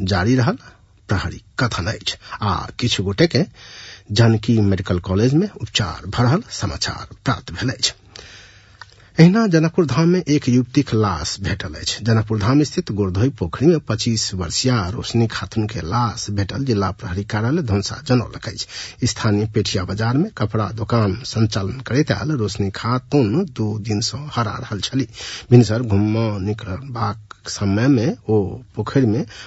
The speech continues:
लाश दहा रहल अवस्था में देखलाक बाद प्रहरी के खबर कयने छल। ओहि घटनाक संबंध में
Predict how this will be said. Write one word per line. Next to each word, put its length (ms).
लाश 420
दहा 300
रहल 240
अवस्था 420
में 160
देखलाक 440
बाद 340
प्रहरी 340
के 140
खबर 320
कयने 220
छल। 1160
ओहि 140
घटनाक 440
संबंध 340
में 100